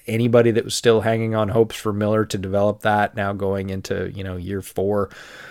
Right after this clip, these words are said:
uh, that's just gone, right? It was, it was Mooney's job last year. He earned it, but we're not gonna hear any of that garbage because he is the clear number two on this team.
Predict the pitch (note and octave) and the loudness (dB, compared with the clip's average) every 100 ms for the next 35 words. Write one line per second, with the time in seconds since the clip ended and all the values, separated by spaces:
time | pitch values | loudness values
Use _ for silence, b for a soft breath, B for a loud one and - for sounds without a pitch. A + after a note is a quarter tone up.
0 | B _ - - - D4 F#3 C#3 - _ | B _ -16 -12 -12 -10 -12 -12 -20 _
1 | D#4 C4 A2 A#2+ A#2 C#3 A2+ G#2+ G#2+ F2 | -14 -4 6 6 8 6 4 4 2 2
2 | D2+ E2+ - G2 G2 G2 - G2 G2 F#2+ | -2 -10 -2 2 4 2 -2 -2 -2 -6
3 | - - F#2 F#2 D3 D#3+ B2+ C#3 A#2+ G#2 | -8 -8 -4 8 10 10 8 10 10 8
4 | G2+ A2+ A2+ - A#2 G#2 - G2+ - B2 | 6 6 6 4 0 0 -2 -2 4 4
5 | A#2+ A2 A2 - F#2+ - A#2 A#2 A#2 A2+ | 6 6 4 2 -4 0 2 6 6 6
6 | G#2 F#2 G2 G2 F#2 F2 F2 E2 F2 E2+ | 0 0 0 0 0 -2 -4 -2 -2 -2
7 | E2+ - F2+ - E2+ G#2+ F#2+ F#2+ - B2 | -6 -8 -8 -6 -2 -2 -2 -4 -6 0
8 | A#2+ A2+ G2+ F#2 E2+ - A2+ F#2+ E2+ E2 | 2 2 0 -2 -4 -2 -2 -2 -6 -8
9 | - C#3+ A2 F2 | -4 -2 -2 -4